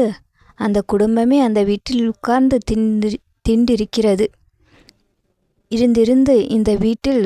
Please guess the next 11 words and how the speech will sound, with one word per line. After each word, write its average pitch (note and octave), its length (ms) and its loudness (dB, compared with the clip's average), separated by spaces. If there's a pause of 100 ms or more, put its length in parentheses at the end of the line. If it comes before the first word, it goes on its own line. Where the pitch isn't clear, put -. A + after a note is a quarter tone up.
பெண் A3 240 0
கொடுக்க A3 420 -2
இருந்தோமே. G#3+ 580 0 (480)
நல்ல G3 320 2
வேளை, G3 340 2 (220)
நம் G#3 260 0
தங்கம் A3 420 0
தப்பினாள். G#3 640 0 (520)
எல்லாவற்றிலும் G#3+ 840 0
தூக்கி G#3 380 -2
எறிந்துவிட்டு A3 640 -2